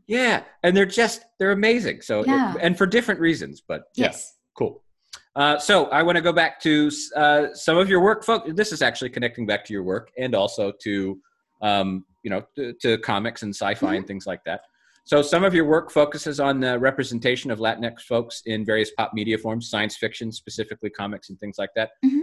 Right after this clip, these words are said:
Speaker 1: Uh, do you have a favorite and least favorite representation or character,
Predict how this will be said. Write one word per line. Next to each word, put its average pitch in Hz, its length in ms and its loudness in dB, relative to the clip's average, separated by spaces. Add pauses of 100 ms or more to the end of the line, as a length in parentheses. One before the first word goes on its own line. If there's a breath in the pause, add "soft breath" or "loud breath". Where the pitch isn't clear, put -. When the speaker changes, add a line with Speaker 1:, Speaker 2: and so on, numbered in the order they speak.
(120)
Speaker 1:
Uh, 131 120 0
do 135 100 -6
you 185 120 4
have 185 120 2
a 165 60 -2
favorite 170 560 2
and 131 160 2
least 151 260 0
favorite 165 460 2 (100)
representation 156 800 -2
or - 100 -2
character, 156 680 -2